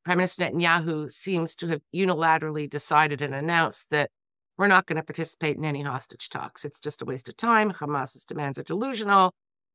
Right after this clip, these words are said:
and s-, there's nothing to talk about. And he went out to the press and the world and said that without even having the professional courtesy to tell Gadi Eisenkot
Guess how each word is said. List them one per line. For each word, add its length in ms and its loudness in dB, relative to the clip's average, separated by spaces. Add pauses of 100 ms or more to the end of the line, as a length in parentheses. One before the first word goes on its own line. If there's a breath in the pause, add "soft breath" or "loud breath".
(120)
and 600 0
s-, 420 -10
there's 160 -6
nothing 200 2
to 60 -4
talk 260 -2
about. 200 -12 (580)
And 100 2
he 80 4
went 160 6
out 120 4
to 80 -6
the 60 -8
press 540 2 (340)
and 140 -2
the 60 0
world 360 0
and 140 -4
said 240 0
that 300 -4 (180)
without 520 2 (140)
even 480 0 (560)
having 380 0
the 300 -8 (400)
professional 400 0
courtesy 680 0 (400)
to 200 -2
tell 640 2 (580)
Gadi 260 2
Eisenkot 560 0